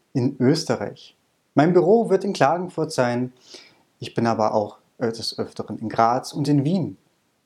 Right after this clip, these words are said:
Wo komme ich denn her? Wer mich vielleicht schon kennt, der weiß, dass ich die letzten fünfeinhalb Jahre bereits Fulltime im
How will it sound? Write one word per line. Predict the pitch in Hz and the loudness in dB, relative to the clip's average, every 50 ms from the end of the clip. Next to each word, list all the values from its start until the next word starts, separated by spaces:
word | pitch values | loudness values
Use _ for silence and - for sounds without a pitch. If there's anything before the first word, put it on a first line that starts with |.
| _ _ _ _ _ _ _ _ _ _ _ _ _ _ _ _ _ _ _ _ _ _ _ _ _ _ _ _ _ _ - | _ _ _ _ _ _ _ _ _ _ _ _ _ _ _ _ _ _ _ _ _ _ _ _ _ _ _ _ _ _ 0
Wo | - 123 | 2 4
komme | - 196 220 233 | 4 4 4 4
ich | 220 | 0
denn | 226 214 190 | 0 0 2
her? | 170 175 190 202 202 165 156 | 4 4 4 4 2 0 -2
Wer | 151 135 135 160 170 | 0 4 4 6 6
mich | 180 180 175 - - - _ - | 4 2 0 -2 -10 -14 _ -14
vielleicht | - - 143 135 131 127 | -4 0 2 2 2 2
schon | - 120 110 | -2 -4 -4
kennt, | - - 185 233 247 247 - - | 0 0 2 2 2 -2 0 2
der | 139 127 123 110 | 2 2 2 4
weiß, | 123 127 139 151 156 156 | 2 2 2 2 -2 -2
dass | - 143 123 127 | -2 -2 -2 -2
ich | 123 120 - - | -4 -8 -6 -4
die | - 131 | -2 2
letzten | 120 139 170 175 - - - 165 160 156 151 143 143 - _ _ | 4 4 4 2 0 -2 2 2 4 4 2 0 -8 -12 _ _
fünfeinhalb | - - - - 196 202 202 185 170 156 147 - 160 143 135 135 135 - | -18 -8 0 2 4 4 4 4 2 0 2 2 2 2 2 2 2 2
Jahre | 123 123 127 131 131 - 135 131 127 - _ _ _ _ _ - | 4 4 4 2 0 -2 -2 -2 -4 -6 _ _ _ _ _ -10
bereits | - - 110 110 113 - - | -6 -2 -2 -2 -2 -2 -8
Fulltime | - - - - 180 180 175 175 - - 151 143 135 139 139 139 - | -12 -6 2 6 6 8 6 6 4 0 2 2 2 2 0 -2 0
im | - 131 127 127 120 120 | 2 2 2 2 0 -2